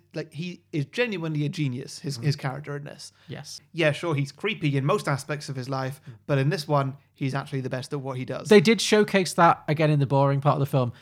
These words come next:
Speaker 2: when you just see a scene of him in the interrogation room and he's just solving a Rubik's Cube and he's like, "It's
Speaker 1: Oh,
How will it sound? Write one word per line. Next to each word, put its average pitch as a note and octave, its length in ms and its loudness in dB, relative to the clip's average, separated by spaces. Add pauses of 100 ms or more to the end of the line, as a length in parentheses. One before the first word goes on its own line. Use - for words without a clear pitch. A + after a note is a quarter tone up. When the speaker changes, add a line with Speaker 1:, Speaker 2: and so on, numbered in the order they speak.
(180)
Speaker 2:
when C#3 320 2 (100)
you D3 100 -2
just D3 200 0
see D#3+ 100 2
a C#3 60 4
scene C#3 240 0
of C3 40 0
him C#3 120 2
in C3 80 -2
the C3+ 80 -2
interrogation B2 640 -2
room A#2+ 180 -4 (180)
and C3 120 -4
he's B2+ 100 -2
just C#3+ 200 -4
solving B2 320 -4
a A#2 60 -6
Rubik's B2 400 -8
Cube A#2 200 -6
and - 40 -6
he's A2 80 -8
like, B2 100 -2
"It's D#3 100 -8
Speaker 1:
Oh, G#3+ 40 -2